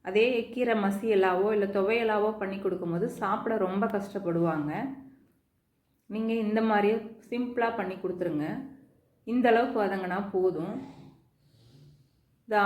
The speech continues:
ஆறின உடனே அரைச்சி எடுத்துட்டு வந்துடலாம். இந்த அளவு நைஸா இருந்தா போதும். இது கூட இட்லி மாவு அஞ்சு கரண்டி சேர்த்து நல்லா கலந்து விட்டுக்கலாம்.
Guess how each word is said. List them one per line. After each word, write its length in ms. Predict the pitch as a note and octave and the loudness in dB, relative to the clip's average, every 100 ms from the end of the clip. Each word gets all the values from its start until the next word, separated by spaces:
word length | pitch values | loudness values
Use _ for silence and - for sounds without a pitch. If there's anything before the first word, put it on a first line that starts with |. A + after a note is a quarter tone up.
| G3 | 4
ஆறின 320 | A3+ A3+ G3+ | 4 2 0
உடனே 240 | E3+ F3+ C4+ - - - | 0 0 -4 -6 -10 -6
அரைச்சி 280 | G3+ G3+ A3+ | -4 -4 -2
எடுத்துட்டு 360 | F3+ F3 G3 G3 | -2 -2 -2 -2
வந்துடலாம். 460 | E3 D#3 D3 D3+ G#3+ - _ _ _ - A3 G3+ | -4 -4 -4 -4 -6 -12 _ _ _ -14 -8 0
இந்த 120 | G#3+ | 4
அளவு 200 | G#3 A3 | 4 4
நைஸா 360 | G3 G3+ - A3 G3+ | 0 -2 -4 -4 -2
இருந்தா 220 | F3 F3+ - | -2 -2 -2
போதும். 340 | E3 D3 E3+ - - - _ _ - | -4 -4 -6 -8 -12 -20 _ _ -4
இது 120 | G#3 G#3+ | -4 4
கூட 160 | G#3 F#3+ A#3 D4 - - F#3+ | 6 6 4 -2 -8 -12 -10
இட்லி 240 | F#3+ A#3 A3 | -6 -2 0
மாவு 200 | G#3 G#3+ | 2 2
அஞ்சு 240 | G3 F#3+ F#3+ | 0 0 0
கரண்டி 280 | E3+ F3+ G3 G3 | 0 0 -2 -2
சேர்த்து 300 | F3 E3+ A3+ D#4+ - | -4 -4 -6 -6 -6
நல்லா 200 | F3+ F3+ F#3+ | -4 -4 -4
கலந்து 320 | F3+ F3+ G3 F3+ | -2 0 0 0
விட்டுக்கலாம். 480 | F3 D#3 D3 G3+ | -2 -6 -6 -8